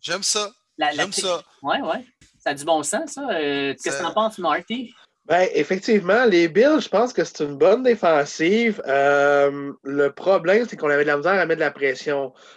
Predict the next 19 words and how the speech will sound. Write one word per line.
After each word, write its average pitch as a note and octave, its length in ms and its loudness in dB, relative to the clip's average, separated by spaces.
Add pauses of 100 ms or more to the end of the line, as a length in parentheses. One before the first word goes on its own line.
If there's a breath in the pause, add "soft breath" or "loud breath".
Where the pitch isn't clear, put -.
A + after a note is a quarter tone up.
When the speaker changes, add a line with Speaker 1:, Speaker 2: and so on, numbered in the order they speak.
(120)
Speaker 3:
Euh, B2+ 200 0
tu C#3 100 -10
l'as C#3+ 80 2
bien E3 300 -2
dit, E3 280 -2
on D#3 180 0
a C3 40 -4
repêché D3+ 420 -2
en F3 100 -4
ce - 120 -18
sens-là. D3+ 460 -4
On D#3 80 0
dit D3 160 -10
que F#3 80 -2
Gregory D3 480 0
Rousseau D3+ 340 -8
connaît C#3 280 -4
un C#3 180 -10
excellent C#3+ 680 -4